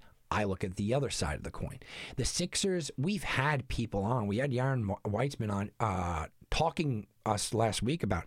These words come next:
how talented the Sixers are. The conversation of Embiid and Simmons,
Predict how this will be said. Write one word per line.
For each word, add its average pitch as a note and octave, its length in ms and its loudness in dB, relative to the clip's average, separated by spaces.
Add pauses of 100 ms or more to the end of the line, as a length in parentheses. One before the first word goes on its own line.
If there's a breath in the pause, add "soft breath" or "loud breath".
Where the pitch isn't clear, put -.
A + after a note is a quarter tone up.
(140 loud breath)
how F3+ 340 0 (380)
talented C3+ 540 2
the A#2 40 2
Sixers A2+ 440 0
are. F3 260 0 (400 loud breath)
The F3+ 80 2
conversation G3 760 2
of A2+ 140 2 (240 loud breath)
Embiid E3+ 720 2
and C#3+ 120 2
Simmons, D#3+ 520 2